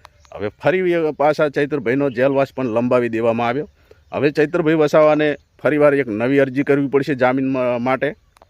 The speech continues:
હાઈકોર્ટની અંદર અને એ અરજી જ્યારે હાથ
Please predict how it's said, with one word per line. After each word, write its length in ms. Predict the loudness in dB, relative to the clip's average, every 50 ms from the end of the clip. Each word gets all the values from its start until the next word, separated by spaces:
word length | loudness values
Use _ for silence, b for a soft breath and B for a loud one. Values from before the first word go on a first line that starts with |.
| _ -8
હાઈકોર્ટની 440 | -6 -6 -4 -4 -4 -4 -2 -2 -2
અંદર 260 | -2 -2 -2 -4 -4 -6 _ _ _ _ _ _ _ _ _ _ _ _ _ _ _ _ _ _ _ -8
અને 280 | -4 -2 -2 -2 -2 -4 b b b b b b b b b 2
એ 60 | 2
અરજી 320 | 2 2 2 0 -2 -2
જ્યારે 240 | 0 2 2 2 2
હાથ 160 | 0 -2 -4